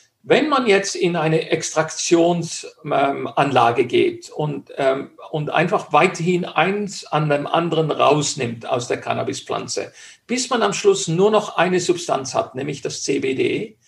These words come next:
dann sprechen wir von einem C-B-D-Isolat, weil man es isoliert hat von den anderen Bestandteilen der Pflanze. Und da braucht es ungefähr zehn, ähm, Extraktionsschritte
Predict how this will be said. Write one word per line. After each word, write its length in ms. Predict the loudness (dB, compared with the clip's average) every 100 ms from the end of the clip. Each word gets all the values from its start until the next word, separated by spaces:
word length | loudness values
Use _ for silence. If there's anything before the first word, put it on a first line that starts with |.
| -20 -20 -12 0
dann 260 | 2 2
sprechen 440 | 0 -2 0 0 2
wir 180 | 2
von 240 | 2 -2 0
einem 340 | 0 0 -4
C-B-D-Isolat, 1300 | -4 -2 0 0 2 2 0 -4 -2 2 4 4 0 -2
weil 140 | -2
man 180 | -2 -4
es 260 | -4 -6
isoliert 640 | -4 2 2 4 2 0 0
hat 300 | -2 -2 -18 -20 -20
von 180 | -6 -4
den 200 | -2 -2
anderen 440 | 2 2 2 -2 -2
Bestandteilen 800 | -4 -2 -2 -2 -2 0 -2
der 140 | -4 -6
Pflanze. 580 | -6 -10 -8 -8 -10 -10 _ -20 -16
Und 180 | -10 2
da 100 | 4
braucht 320 | 6 4 4
es 140 | 2 2
ungefähr 420 | 2 2 2 0
zehn, 720 | 2 2 4 2 0 -6 -12 _ _ _ -2
ähm, 240 | 0 2
Extraktionsschritte 1700 | -2 -4 -8 -12 -10 0 2 2 0 -4 -6 -6 -2 -2 2 0 0